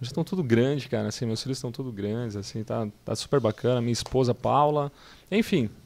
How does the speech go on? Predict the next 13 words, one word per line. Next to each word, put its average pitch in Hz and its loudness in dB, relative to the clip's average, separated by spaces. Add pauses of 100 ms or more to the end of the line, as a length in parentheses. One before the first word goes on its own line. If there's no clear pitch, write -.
(220)
casado 143 8
já 123 4
há - 6
bastante 123 -2
tempo 151 0 (460)
e 135 0
fui 175 2
construindo 170 4
empresas 165 8
ao 165 10
longo 160 4
do 156 0
caminho, 127 0